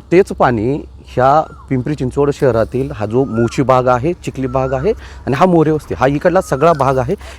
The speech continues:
या भागामध्ये इंद्रायणीतलं पाणी अक्षरशः नागरिकांना फिल्टर म्हणून दिलं जाते. हे दुर्दैव म्हणावं लागेल, कारण अक्षरशः आपण बघतोय महानगरपालिकेकडून टॅक्स वसूल करण्यासाठी आग्रह क-, केला जातो अधिकाऱ्यांकडून. या ठिकाणी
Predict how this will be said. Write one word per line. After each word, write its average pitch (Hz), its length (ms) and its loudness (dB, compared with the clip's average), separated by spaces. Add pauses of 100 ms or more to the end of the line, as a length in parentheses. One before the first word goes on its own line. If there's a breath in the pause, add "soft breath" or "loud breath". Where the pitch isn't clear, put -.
या 185 100 8
भागामध्ये 165 560 2 (120)
इंद्रायणीतलं 135 600 0
पाणी 123 440 -2 (280 loud breath)
अक्षरशः 175 480 2
नागरिकांना 147 560 2
फिल्टर 156 360 0
म्हणून 143 260 2
दिलं 120 200 2
जाते. 113 320 0
हे 143 200 0
दुर्दैव 127 460 4
म्हणावं 123 260 0
लागेल, 123 240 0 (380 loud breath)
कारण 143 220 4 (460 loud breath)
अक्षरशः 196 420 2
आपण 180 200 2
बघतोय 180 440 2 (180)
महानगरपालिकेकडून 135 1120 2 (240)
टॅक्स 147 260 2
वसूल 131 280 -2
करण्यासाठी 117 680 -2 (520 loud breath)
आग्रह 123 260 4 (120)
क-, 107 280 -2
केला 117 200 2
जातो 117 220 2
अधिकाऱ्यांकडून. 110 720 0
या 110 60 0
ठिकाणी 113 400 -4